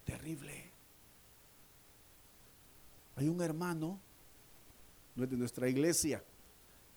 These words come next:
pero él tiene un ministerio de ir a predicarle a los jóvenes, a los jóvenes, o sea, delincuentes,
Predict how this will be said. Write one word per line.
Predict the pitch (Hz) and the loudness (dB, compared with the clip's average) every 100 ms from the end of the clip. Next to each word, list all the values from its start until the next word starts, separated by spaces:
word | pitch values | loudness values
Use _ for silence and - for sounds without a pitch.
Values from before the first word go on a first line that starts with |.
| - | -4
pero | 170 175 | 2 4
él | 190 | 2
tiene | 233 226 | 2 0
un | 220 | 2
ministerio | 226 214 - 220 240 262 240 | 2 2 4 6 6 4 4
de | 190 | 6
ir | 175 226 | 6 6
a | 220 - | 4 4
predicarle | 190 190 - 226 240 214 | 4 2 4 6 8 6
a | |
los | 185 180 | 6 2
jóvenes, | - 247 277 262 226 117 - - - - - - - | 0 6 6 6 2 -2 -4 -6 -16 -20 -20 -10 0
a | |
los | 170 180 | 2 2
jóvenes, | - 240 233 175 120 - - | 2 4 4 2 0 -2 -4
o | 117 | -6
sea, | - 190 135 | -4 0 0
delincuentes, | 127 147 131 123 165 233 233 - 151 - - | 2 2 2 0 2 2 2 0 0 0 -4